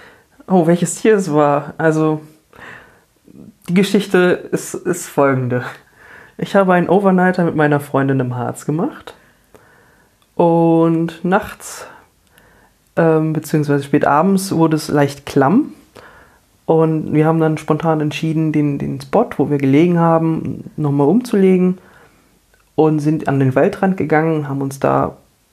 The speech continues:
niedergebettet und gesagt, "Hier bleiben wir jetzt, hier ist gut, hier wird nichts nass." Und in der Nacht so gegen drei Uhr wurde ich geweckt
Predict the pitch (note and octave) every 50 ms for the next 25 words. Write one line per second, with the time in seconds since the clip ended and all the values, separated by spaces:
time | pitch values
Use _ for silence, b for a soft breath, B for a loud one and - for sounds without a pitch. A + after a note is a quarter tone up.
0 | _ _ _ _ _ _ _ _ - E3+ F#3+ G#3 G#3 F3+ D#3+ E3 D3+ - D3+ D3+
1 | D3+ D3 C#3+ C#3+ - - C3+ C3 B2+ A#2+ C3 B2+ C3 B2+ - - C3 B2 B2+ B2+
2 | B2+ B2+ B2+ B2+ B2+ B2+ B2+ B2+ B2+ - - B2+ B2 - - E3+ E3 E3 D#3 D#3
3 | - C3 B2 C3 C3 - B2 A#2 - - E3 D#3+ D#3+ D#3+ D#3+ - - b b b
4 | b b b b b b b b b b b b _ _ _ _ _ _ _ _
5 | - _ _ _ _ _ _ - E3+ E3+ F3 E3+ E3 E3+ E3 E3 - - _ _
6 | - - _ - - _ _ _ _ - A#3 G#3+ - _ _ - G3+ A3 G#3 G#3
7 | G#3 G#3 G#3+ - - - - G3+ G3 G3 F#3+ G3 F#3+ G3+ F#3+ G3 G3 F#3 F#3 F3+
8 | F#3 F#3+ G#3 G3 F3+ F#3+ G3+ G#3+ G#3+ A3 G#3+ G#3+ G#3+ G#3+ A3 G#3+ - - - -
9 | F#3+ F#3 F#3 F3 E3+ F3+ G3 F#3 F#3 F#3 - - - D#3+ D#3 F3 A3 B3 - -
10 | - - - -